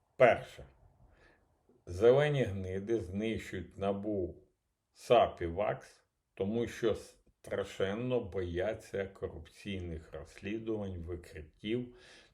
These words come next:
того, що їх піймають, загнуздають і примусять іти робити те чи інше. Тому їм проще знести. З другого боку,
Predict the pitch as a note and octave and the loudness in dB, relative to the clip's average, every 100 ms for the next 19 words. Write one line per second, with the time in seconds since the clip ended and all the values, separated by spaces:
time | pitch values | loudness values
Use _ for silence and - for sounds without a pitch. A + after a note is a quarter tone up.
0 | - F#2+ G2+ G2 - F#2 F2 D#2 - _ | -4 -2 0 -4 -4 -6 -4 -6 -12 _
1 | F#2+ F#2+ G2+ A#2+ C3 A#2+ F#2+ G2 F#2 F2+ | -8 -4 0 2 4 2 0 0 0 0
2 | G2 G2 E2+ E2 A2+ B2 A#2+ G#2 - F2+ | -4 -4 -4 2 6 6 6 2 -4 -10
3 | - - F#2+ G2 G#2 B2 - G#2 F#2+ - | -10 -6 -4 -2 -2 -4 -4 -8 -8 -12
4 | - - A#2+ B2 F#2+ F2 E2+ A2 G#2+ F2 | -14 -4 2 2 2 -2 -2 -4 -4 -8
5 | E2 - G2 - F2+ D2+ C#2 C#2 - - | -8 -4 -4 -4 -10 -10 -12 -18 -20 -20
6 | _ - - - - _ - G2 G#2+ C#3+ | _ -20 -20 -20 -20 _ -6 -2 0 2
7 | C#3 A2 - G#2 A2 A2 - G2+ F2 E2+ | 2 0 -2 0 2 2 0 -4 -4 -6
8 | D2+ C2+ - - - _ - _ _ - | -10 -12 -18 -20 -20 _ -20 _ _ -12
9 | E2+ - A#2+ C#3 D3 C#3+ A2+ F#2+ F2+ E2 | -10 -2 2 2 6 6 4 0 -6 -6
10 | - - | -14 -20